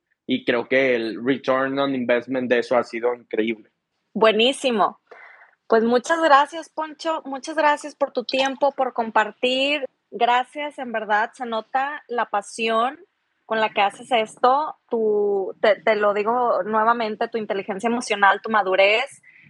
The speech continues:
Speaker 2: mis respetos y, y estoy segura que van a seguir muchísimos más éxitos para, para ti, para todo el equipo. Como bien dices, esto es un trabajo en equipo y,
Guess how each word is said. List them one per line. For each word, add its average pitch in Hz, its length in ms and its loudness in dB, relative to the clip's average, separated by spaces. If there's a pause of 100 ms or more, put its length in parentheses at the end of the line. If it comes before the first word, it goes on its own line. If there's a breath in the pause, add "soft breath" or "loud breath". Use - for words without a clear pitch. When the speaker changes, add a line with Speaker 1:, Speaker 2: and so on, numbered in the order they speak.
(120)
Speaker 2:
mis 214 180 0
respetos 214 720 0
y, 220 260 -4
y 202 180 -2
estoy 196 260 -6
segura 247 300 -4
que 247 80 -6
van 226 140 -4
a 233 60 -4
seguir 220 280 -4
muchísimos 226 500 -6
más 202 260 0
éxitos 240 640 -2 (340)
para, 190 380 4
para 185 220 0
ti, 311 300 -2
para 208 260 2
todo 262 280 2
el 302 80 -6
equipo. 269 500 -6
Como 214 260 -8
bien 214 240 -4
dices, 240 400 -4
esto 233 260 -8
es 240 120 -4
un 233 100 -2
trabajo 226 380 4
en 226 80 0
equipo 233 580 2
y, 220 160 -2